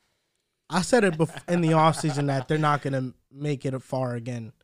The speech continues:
The offensive line stinks. The receivers outside of Cooper Kupp st-, Kupp stink. The defense outside of Aaron Donald and Leonard Floyd, they don't have somebody else to complement on the edge. So their pressure has been significantly down.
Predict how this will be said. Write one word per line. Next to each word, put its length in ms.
The 120
offensive 440
line 280
stinks. 580
The 100
receivers 580
outside 340
of 60
Cooper 240
Kupp 260
st-, 200
Kupp 240
stink. 380
The 60
defense 640
outside 400
of 200
Aaron 240
Donald 400
and 180
Leonard 280
Floyd, 180
they 140
don't 160
have 200
somebody 280
else 140
to 60
complement 560
on 160
the 140
edge. 460
So 400
their 200
pressure 380
has 120
been 120
significantly 720
down. 440